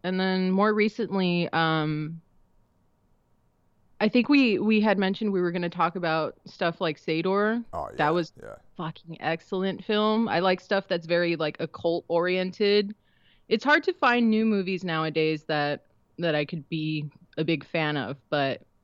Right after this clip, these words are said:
Speaker 1: that film was done fucking excellently. And so, oh, and another one that I, I'm a big fan of is, um, The Ritual. I don't
Speaker 2: Oh,
Speaker 1: know if you've
Speaker 2: yeah.
Speaker 1: seen that on Netflix.
Speaker 2: I, I,
Speaker 1: Oh my
Speaker 2: uh,
Speaker 1: God.
Speaker 2: I am, um, not only am I a fan of that film,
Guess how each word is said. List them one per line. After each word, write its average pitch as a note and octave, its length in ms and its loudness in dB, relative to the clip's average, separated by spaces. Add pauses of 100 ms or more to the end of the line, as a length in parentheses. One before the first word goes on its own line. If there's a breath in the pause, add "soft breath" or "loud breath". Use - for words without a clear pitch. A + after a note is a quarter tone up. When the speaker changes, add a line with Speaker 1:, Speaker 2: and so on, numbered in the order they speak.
Speaker 1:
that F3 340 0
film D3+ 280 -2
was C#3 160 -8
done C#3 200 -4
fucking C3 500 -8 (680)
excellently. D3 760 -4
And D#3 240 -2
so, E3 300 0
oh, G3 180 4
and F#3 180 0
another F3+ 260 0
one G#3 140 0
that G#3+ 120 2
I, G3+ 120 0 (100)
I'm G3 160 2
a G3 40 2
big F#3 180 2
fan G3+ 220 2
of G#3+ 140 0
is, E3 160 0
um, D3 300 0
The D#3+ 100 0
Ritual. B3+ 440 -2 (960 soft breath)
I G3 60 0
don't G3 100 2
Speaker 2:
Oh, - 0 -
Speaker 1:
know F3+ 80 2
if F3+ 100 -6
you've F#3 80 -2
Speaker 2:
yeah. - 20 -10
Speaker 1:
seen F#3 180 2
that G#3 160 0
on F3+ 120 -2
Netflix. A3+ 540 -2 (340)
Speaker 2:
I, - 260 -6
I, G2+ 220 4
Speaker 1:
Oh F#2 80 2
my E2 120 0
Speaker 2:
uh, - 60 -4
Speaker 1:
God. C#3 240 -8 (180)
Speaker 2:
I F#2+ 120 -6
am, G2 220 -2
um, E2 300 -2
not F2 200 -4
only F#2 300 -4
am D#2 100 -6
I D2 380 -6 (320)
a D#2+ 80 -8
fan E2+ 260 -6
of D#2 80 -4
that D2 260 -10
film, E2+ 400 -2